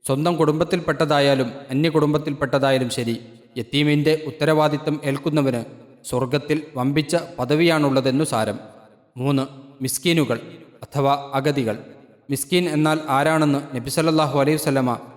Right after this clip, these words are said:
ഒരു ഹദീസിൽ പ്രസ്താവിച്ചു കാണാം. ഹദീസിൻ്റെ സാരം ഇപ്രകാരമാകുന്നു, "ഒരു കാരക്കയോ രണ്ട് കാരക്കയോ ഒരു പിടി ഭക്ഷണമോ രണ്ട് പിടി ഭക്ഷണമോ കിട്ടിയാൽ മടങ്ങുമാറ്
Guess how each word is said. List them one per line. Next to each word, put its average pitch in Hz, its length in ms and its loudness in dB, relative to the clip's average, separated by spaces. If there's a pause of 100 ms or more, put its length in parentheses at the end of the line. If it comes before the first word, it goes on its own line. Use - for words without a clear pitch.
(200)
ഒരു 139 120 0
ഹദീസിൽ 135 540 -2 (160)
പ്രസ്താവിച്ചു 135 560 -2
കാണാം. 110 340 -4 (400)
ഹദീസിൻ്റെ 139 500 -2
സാരം 135 360 0 (120)
ഇപ്രകാരമാകുന്നു, 117 800 -2 (400)
"ഒരു 165 240 2
കാരക്കയോ 156 560 2 (160)
രണ്ട് 143 240 0
കാരക്കയോ 151 580 2 (420)
ഒരു 151 120 4
പിടി 156 220 0
ഭക്ഷണമോ 143 680 0
രണ്ട് 143 220 0
പിടി 156 220 2
ഭക്ഷണമോ 143 540 2
കിട്ടിയാൽ 135 380 2 (140)
മടങ്ങുമാറ് 139 600 2